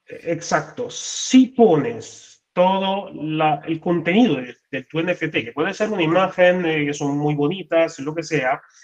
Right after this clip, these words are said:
dentro de la blockchain, y la blockchain es eh, en la mano de la gente que participa al proyecto, entonces sí, porque tiene un nivel de resiliencia mucho más alto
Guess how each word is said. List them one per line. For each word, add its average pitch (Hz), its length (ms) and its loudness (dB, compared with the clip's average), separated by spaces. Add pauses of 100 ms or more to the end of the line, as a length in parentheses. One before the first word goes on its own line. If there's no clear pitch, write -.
(300)
dentro 220 480 8
de 160 80 4
la 151 80 4
blockchain, 143 600 -2
y 123 80 -10
la 131 100 -4
blockchain 147 600 -2
es - 500 -10 (540)
eh, 131 380 -4 (100)
en 143 440 0
la 139 140 0
mano 151 540 0
de 131 120 -6
la 131 200 0
gente 175 600 -4
que 117 60 -10
participa 147 500 -4
al 151 80 -2
proyecto, 185 500 -2
entonces 151 560 -4
sí, 117 340 -12
porque 143 640 -2
tiene 160 220 2
un 135 260 -4
nivel 147 240 -2
de 165 80 -2
resiliencia 156 640 -2
mucho 160 960 -2
más 120 260 -4
alto 151 400 -6